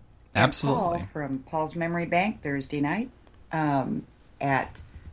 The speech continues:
Speaker 2: nine Eastern on Indie Media Weekly said that, uh,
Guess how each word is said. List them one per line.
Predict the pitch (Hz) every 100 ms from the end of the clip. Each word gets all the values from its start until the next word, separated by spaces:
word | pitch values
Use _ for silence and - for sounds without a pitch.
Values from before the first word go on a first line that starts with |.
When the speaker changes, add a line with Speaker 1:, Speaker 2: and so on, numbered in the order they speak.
| -
Speaker 2:
nine | 131 139 143 147
Eastern | 147 160 - 156 170 226 -
on | - 135
Indie | 139 139
Media | 139 135
Weekly | 131 135 131 175 254 - - - - - - -
said | - 185 175 165 135
that, | 160 147 - - - - -
uh, | 165 156 139 - -